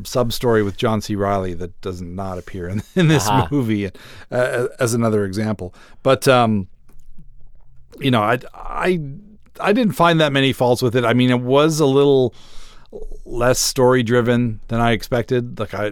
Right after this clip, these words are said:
Speaker 1: and I didn't know what to expect. Um, uh, I kind of just went for the sheer poetry of it as I was watching it. Uh, and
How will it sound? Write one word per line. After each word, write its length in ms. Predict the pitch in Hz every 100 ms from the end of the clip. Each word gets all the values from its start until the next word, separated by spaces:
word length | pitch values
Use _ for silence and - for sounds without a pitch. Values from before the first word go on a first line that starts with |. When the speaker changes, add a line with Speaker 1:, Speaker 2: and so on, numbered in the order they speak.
| -
Speaker 1:
and 160 | 107 104
I 100 | 101
didn't 220 | 110 107
know 120 | 104
what 140 | 107 104
to 80 | 117
expect. 520 | 98 - 107 - -
Um, 360 | 104 92 92 90 - - - -
uh, 360 | 107 101 98 - - -
I 100 | 123
kind 220 | - 123
of 240 | 110 98 -
just 200 | 113 113
went 200 | 117 110
for 100 | 110
the 80 | 95
sheer 220 | - 107
poetry 480 | - 117 113 127 117
of 140 | 113
it 240 | 120 - - - - -
as 240 | 110 104
I 80 | 113
was 180 | 107 98
watching 420 | 98 104 - 104
it. 260 | 104 101 -
Uh, 500 | - 95 90 95 110 - -
and 220 | 113 107